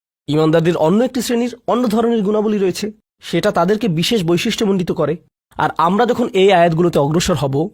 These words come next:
আপনি হয়তো দেখবেন যে প্রথমটি আমার সাথে মিলছে না। আমি আশা করছি যে কমপক্ষে একটি গুণের অধিকারী হব। আপনি হয়তো একের অধিক গুণের সাথে মিল খুঁজে পাবেন, আর সেটাও আপনাকে ইবাদুর রহমান হিসেবে অন্তর্ভুক্ত করবে।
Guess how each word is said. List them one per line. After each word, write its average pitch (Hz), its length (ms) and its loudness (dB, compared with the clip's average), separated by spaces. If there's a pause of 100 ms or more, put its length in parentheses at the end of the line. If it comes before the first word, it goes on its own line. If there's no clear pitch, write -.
(520)
আপনি 135 260 -2
হয়তো 160 220 -2
দেখবেন 151 520 0
যে 156 140 -2
প্রথমটি 214 460 0
আমার 175 180 0
সাথে 190 220 -2
মিলছে 160 280 0
না। 143 160 -2 (440)
আমি 151 160 0
আশা 147 260 0
করছি 202 260 0
যে 156 100 -2
কমপক্ষে 190 600 -2
একটি 214 300 0
গুণের 196 320 0
অধিকারী 147 320 -2
হব। 113 260 -8 (280)
আপনি 143 260 -2
হয়তো 202 240 0
একের 165 340 0
অধিক 180 300 0
গুণের 185 200 2
সাথে 170 240 -2
মিল 190 160 2
খুঁজে 147 220 -2
পাবেন, 113 380 -2
আর 135 100 2
সেটাও 226 460 2
আপনাকে 175 380 -2
ইবাদুর 170 340 0
রহমান 165 340 0
হিসেবে 180 280 -2
অন্তর্ভুক্ত 165 460 -4
করবে। - 320 -10